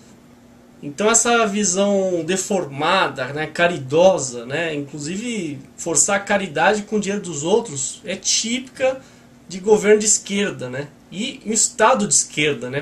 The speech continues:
Porque no Brasil parece que não importa o governo, todo mundo é de esquerda.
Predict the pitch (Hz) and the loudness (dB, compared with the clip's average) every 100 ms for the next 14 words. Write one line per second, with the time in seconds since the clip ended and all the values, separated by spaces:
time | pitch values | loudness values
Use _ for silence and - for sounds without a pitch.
0 | 139 139 135 165 160 151 156 170 160 143 | -8 -12 -6 -4 -2 -4 -2 0 2 0
1 | 190 214 165 - 175 - 208 190 - 208 | -2 -4 -4 -2 -2 0 -2 -2 0 -2
2 | 208 180 156 151 190 214 214 214 - - | -2 -6 -6 -4 -2 2 2 2 -8 -20
3 | - - 196 214 214 196 202 208 190 - | -14 4 6 6 6 2 4 4 4 0
4 | 160 160 131 | -2 -6 -6